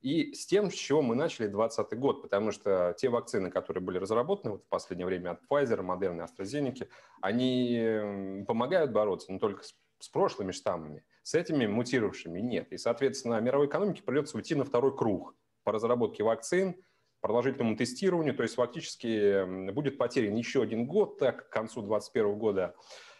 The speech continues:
кто-то снова найдёт то, что будет, эм, чудодейственным средством против всего, но потерян будет ещё один год. И, соответственно, со всеми вытекающими отсюда, э,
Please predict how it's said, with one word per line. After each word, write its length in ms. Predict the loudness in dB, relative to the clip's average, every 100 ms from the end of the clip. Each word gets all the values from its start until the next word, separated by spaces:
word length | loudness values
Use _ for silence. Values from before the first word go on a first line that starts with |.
| _ _
кто-то 400 | -4 2 2 0
снова 560 | -4 2 2 2 -2 -4
найдёт 460 | 0 2 2 2 2
то, 120 | 0
что 180 | 0 -2
будет, 360 | 0 -2 0
эм, 600 | 4 4 2 -4 -8 -12 -10
чудодейственным 680 | 0 0 2 -2 -4 -8
средством 400 | -2 -2 -2 -4
против 300 | -4 -4 -4
всего, 320 | -8 -2 0
но 160 | 2 0
потерян 440 | -2 -2 0 0 -2
будет 180 | -4
ещё 180 | -6 -6
один 200 | -6 -6
год. 280 | -6 -6 -8 _ _ -12
И, 80 | -2
соответственно, 500 | 0 0 -2 -2 -2
со 140 | 0 0
всеми 300 | 0 0 0
вытекающими 640 | 0 -4 -4 -4 -4 -8
отсюда, 380 | -8 -6 -4 -4 -4
э, 120 | -6